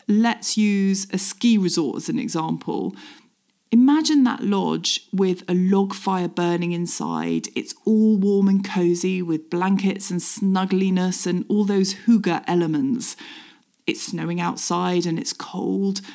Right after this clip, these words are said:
but inside is this gorgeous warmth and welcome. Now, if you love skiing or you want to build a snowman or hike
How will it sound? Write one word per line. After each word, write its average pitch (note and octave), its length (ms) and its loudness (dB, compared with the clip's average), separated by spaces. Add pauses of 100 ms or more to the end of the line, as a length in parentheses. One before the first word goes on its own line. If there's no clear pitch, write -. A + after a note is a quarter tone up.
(140)
but - 160 -4 (120)
inside G3 880 2 (760)
is G3 220 0
this F#3+ 280 0 (260)
gorgeous A3+ 760 2 (160)
warmth F#3+ 800 0
and E3+ 200 -2
welcome. D#3+ 720 -4 (580)
Now, G#3 440 0 (280)
if C4 200 0
you C#4+ 100 4
love C4+ 200 0
skiing G3+ 760 2
or E3+ 100 0
you E3+ 140 -2
want F3 200 -2
to G3+ 60 -2
build G#3 200 0
a G#3+ 60 0
snowman G3+ 880 0
or D#3 160 -2
hike - 500 -4